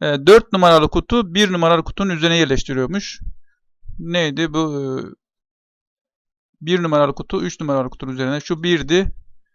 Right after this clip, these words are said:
Bu da neydi? Dörttü. Bunlar buradan yoktu zaten.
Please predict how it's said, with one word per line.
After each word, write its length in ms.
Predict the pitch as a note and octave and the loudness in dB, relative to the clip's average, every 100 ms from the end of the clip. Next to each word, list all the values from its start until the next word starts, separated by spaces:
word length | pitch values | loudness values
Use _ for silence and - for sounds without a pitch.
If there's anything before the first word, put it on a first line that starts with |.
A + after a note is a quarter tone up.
| _ _ _ | _ _ _
Bu 80 | E3 | -4
da 60 | D#3+ | -2
neydi? 360 | D3 D#3+ D#3 | -2 -4 0
Dörttü. 480 | D#3+ D3 - - C#3+ | 4 4 2 -14 -10
Bunlar 360 | C#3+ C#3+ C#3+ C#3 | -6 -2 -2 -2
buradan 400 | C3+ C#3 D#3+ D#3+ D#3+ | -4 -2 -4 -4 -2
yoktu 400 | D3+ C#3 - C3+ | 2 2 -2 -2
zaten. 440 | C3 B2 D#3 F#3 | 0 0 -2 -4